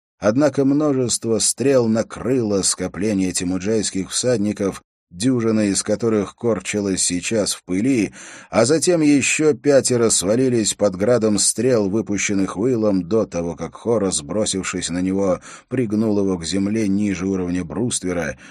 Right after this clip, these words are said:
чтобы тимуджайские стрелы не смогли его поразить. Множество стрел вонзилось в земляное укрепление позади них.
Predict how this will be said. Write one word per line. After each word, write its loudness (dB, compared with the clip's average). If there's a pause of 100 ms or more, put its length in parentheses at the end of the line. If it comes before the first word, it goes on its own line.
чтобы -4
тимуджайские -2
стрелы 0
не 0
смогли -4
его -8
поразить. -10 (1080)
Множество 2
стрел 2
вонзилось 2
в -8
земляное 2
укрепление -2
позади -4
них. -6